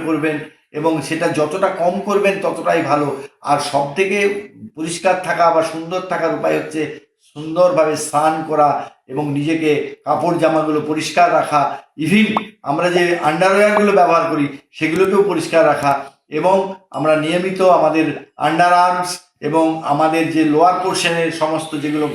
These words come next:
ঘামা অঞ্চল, সেগুলোকে পরিষ্কার রাখা, এবং প্রয়োজনে সেগুলোকে আমরা স্পিরিট দিয়ে পরিষ্কার করা। কিন্তু কখনোই পারফিউম কিন্তু একটা সৌন্দর্যের প্রতীক হতে পারে না।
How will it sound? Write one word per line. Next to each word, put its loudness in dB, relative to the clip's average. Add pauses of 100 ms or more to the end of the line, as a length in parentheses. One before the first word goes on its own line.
ঘামা 2 (400)
অঞ্চল, -2 (260)
সেগুলোকে -2
পরিষ্কার 0
রাখা, 0 (220)
এবং -4 (420)
প্রয়োজনে 2 (260)
সেগুলোকে 2
আমরা 2 (320)
স্পিরিট -2
দিয়ে 4
পরিষ্কার 2
করা। -2 (120)
কিন্তু -6
কখনোই 0
পারফিউম 2 (360)
কিন্তু -4 (200)
একটা 2 (320)
সৌন্দর্যের 0
প্রতীক -2
হতে -4
পারে 2
না। -6